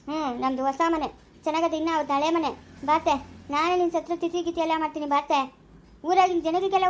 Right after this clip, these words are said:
ಊಟ ಹಾಕ್ಸ್ತೀನಿ, ಪಕ್ಕದೂರವ್ರು ಕೂಡ ಊಟ ಹಾಕ್ಸ್ತೀನಿ. ಬಾತೆ, ಲೇ ಬಿಟ್ರೆ ಅತ್ಗೆ, ಬಿಡತ್ಗೆ, ಏನ್ ಅತ್ಗೆ ನೀನು ದೊಡ್ಡೋಳಾಗಿ ಹಿಂಗೆ ಮಾಡ್ತಾ ಇದೀಯಾ? ಹಾ? ಲೇ, ದೊಡ್ಡ ಮಗನ್ ಮನೆ ತಾನೇ ಇರ್ಬೇಕು ಅದು ಎತ್ತು ತಾಯಿ. ಹಾ? ಚಿಕ್ಕ ಮಗನ್ ಮನೆಗೆ ಏನೋ ಕೆಲ್ಸ ಈ ಅಮ್ಮನ್ಕ? ಆ ಅಮ್ಮನ್ಗೆ ಎಲ್ಲಿ ಇಷ್ಟ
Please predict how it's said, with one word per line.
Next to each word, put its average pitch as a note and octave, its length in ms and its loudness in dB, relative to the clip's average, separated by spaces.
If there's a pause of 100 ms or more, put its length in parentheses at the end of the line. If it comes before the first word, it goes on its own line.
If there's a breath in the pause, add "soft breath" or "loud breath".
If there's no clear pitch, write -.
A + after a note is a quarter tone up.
ಊಟ E4 100 -4
ಹಾಕ್ಸ್ತೀನಿ, D4+ 340 -2
ಪಕ್ಕದೂರವ್ರು F4+ 640 0
ಕೂಡ G#4 100 2 (100)
ಊಟ F4 120 -2
ಹಾಕ್ಸ್ತೀನಿ. C#4 360 -6 (360)
ಬಾತೆ, D4+ 360 2 (440)
ಲೇ F4 220 4
ಬಿಟ್ರೆ G#4+ 600 4
ಅತ್ಗೆ, G#4 280 2
ಬಿಡತ್ಗೆ, G#4 320 4
ಏನ್ F#4+ 260 2
ಅತ್ಗೆ G#4 180 0
ನೀನು C4+ 280 -4
ದೊಡ್ಡೋಳಾಗಿ D#4 400 0
ಹಿಂಗೆ D4+ 180 -6
ಮಾಡ್ತಾ D#4 240 -4
ಇದೀಯಾ? C4+ 320 -2 (420)
ಹಾ? G4+ 180 4 (840)
ಲೇ, G4 420 2
ದೊಡ್ಡ E4+ 160 4
ಮಗನ್ G4+ 280 2
ಮನೆ F#4 160 4
ತಾನೇ G4 280 2
ಇರ್ಬೇಕು G#4 280 0
ಅದು E4 80 0
ಎತ್ತು E4+ 200 -4
ತಾಯಿ. A4 240 4 (520)
ಹಾ? F#4+ 160 2 (340)
ಚಿಕ್ಕ G#4+ 160 0
ಮಗನ್ A4 240 2
ಮನೆಗೆ D#4+ 200 0
ಏನೋ E4 140 0
ಕೆಲ್ಸ D#4 200 -2
ಈ E4 120 0
ಅಮ್ಮನ್ಕ? D#4+ 260 0 (560)
ಆ D4+ 120 6
ಅಮ್ಮನ್ಗೆ G#4 240 2
ಎಲ್ಲಿ G4+ 200 4
ಇಷ್ಟ G4+ 140 -4